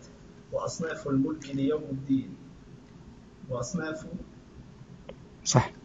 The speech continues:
Speaker 1: نعم، وأصناف الملك ليوم الدين، وهو يوم القيامة،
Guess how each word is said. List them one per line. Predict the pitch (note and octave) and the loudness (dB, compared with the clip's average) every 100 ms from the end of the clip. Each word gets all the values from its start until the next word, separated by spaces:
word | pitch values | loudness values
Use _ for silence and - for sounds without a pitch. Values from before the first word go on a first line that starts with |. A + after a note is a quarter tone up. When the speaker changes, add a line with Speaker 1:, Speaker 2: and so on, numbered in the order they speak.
| - | -4
Speaker 1:
نعم، | B2 - | -4 -4
وأصناف | A2+ - E3 D#3 D3 | -6 -6 -2 -2 0
الملك | C#3 D#3 C#3 | 0 2 -2
ليوم | C#3 C#3 C#3+ C3+ | -2 0 2 2
الدين، | B2 - C#3 C#3 C3+ | 2 -2 -4 -2 0
وهو | D3 C#3 C#3 B2 - - - | -2 4 4 4 -2 -8 0
يوم | C3+ C#3 C3+ | 2 4 2
القيامة، | - C3 C3+ C#3+ - - | 0 4 6 6 4 -6